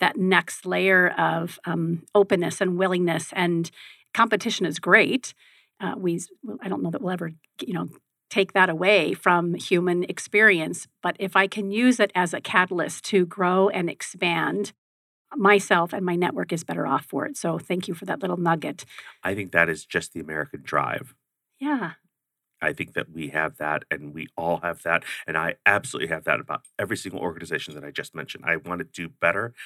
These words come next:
Speaker 2: and I want to be as good as, I want to work collaborative-,
Speaker 1: Yes.
Speaker 2: collaboratively
Speaker 1: <laughs>
Speaker 2: with at, at a different level.
Speaker 1: Yep.
Speaker 2: And that is that drive that pushes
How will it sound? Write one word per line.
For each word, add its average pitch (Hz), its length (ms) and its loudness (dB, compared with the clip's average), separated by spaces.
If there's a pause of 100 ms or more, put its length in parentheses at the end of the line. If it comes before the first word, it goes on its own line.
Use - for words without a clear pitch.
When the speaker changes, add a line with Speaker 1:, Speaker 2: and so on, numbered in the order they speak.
(160)
Speaker 2:
and 80 80 -10
I 76 40 -6
want 80 300 -6
to 76 260 -10 (1000)
be 90 240 -6
as 82 240 -8
good 90 260 -2
as, 87 520 -4
I 80 80 -8
want 82 300 -6
to 80 280 -10 (260)
work 92 240 -2
collaborative-, 82 520 -8 (180)
Speaker 1:
Yes. 110 180 -4
Speaker 2:
collaboratively 98 880 0
Speaker 1:
<laughs> - 0 -
Speaker 2:
with 135 260 4 (200)
at, 117 260 2
at 110 120 0
a - 20 0
different 98 280 0
level. 113 300 0 (140)
Speaker 1:
Yep. - 180 -8 (220)
Speaker 2:
And 80 320 -6 (180)
that 82 320 -2
is 82 120 -8
that - 200 -6
drive 82 480 -4
that 80 220 -6 (160)
pushes - 340 -12